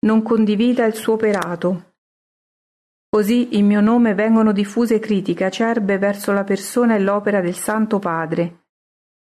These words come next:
Sacerdoti, figli della mia materna predilezione, siate prudenti, siate attenti, siate illuminati, poiché la tenebra sta invadendo ogni cosa.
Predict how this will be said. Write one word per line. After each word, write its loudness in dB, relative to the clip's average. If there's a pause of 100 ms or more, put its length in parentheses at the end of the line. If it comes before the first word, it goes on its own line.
(440)
Sacerdoti, -4
figli 0
della 0
mia 0
materna 0
predilezione, -2
siate -2
prudenti, -2 (400)
siate -2
attenti, -2 (420)
siate -2
illuminati, 0 (600)
poiché 0
la -2
tenebra -2
sta -4
invadendo 2
ogni 2
cosa. -2